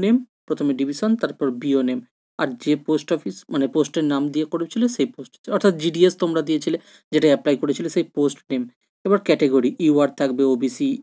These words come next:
ইডব্লিউএস, যে যে ক্যাটাগরি থাকবে, আর স-, number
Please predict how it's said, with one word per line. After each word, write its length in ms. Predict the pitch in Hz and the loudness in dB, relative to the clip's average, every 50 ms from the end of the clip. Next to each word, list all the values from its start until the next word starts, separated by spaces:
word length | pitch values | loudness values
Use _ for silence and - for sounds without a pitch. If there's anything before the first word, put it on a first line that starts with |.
| _ _ - 165 | _ _ -4 -2
ইডব্লিউএস, 500 | 147 135 135 127 123 127 131 135 135 131 - - _ - | 2 2 2 2 4 2 4 2 2 2 0 -8 _ 0
যে 80 | 233 220 202 | 2 4 4
যে 60 | 196 190 | 4 4
ক্যাটাগরি 340 | 190 151 160 143 139 135 127 - | 4 2 2 2 2 2 2 0
থাকবে, 240 | 147 123 123 143 220 240 247 - _ _ _ _ _ _ _ - | -2 -4 -2 0 -2 -2 -2 -4 _ _ _ _ _ _ _ -6
আর 80 | 170 - - | -4 -4 -4
স-, 100 | - - _ _ _ _ _ _ - 160 156 | -8 -10 _ _ _ _ _ _ -4 0 2
number 220 | 156 151 143 156 | 2 4 4 2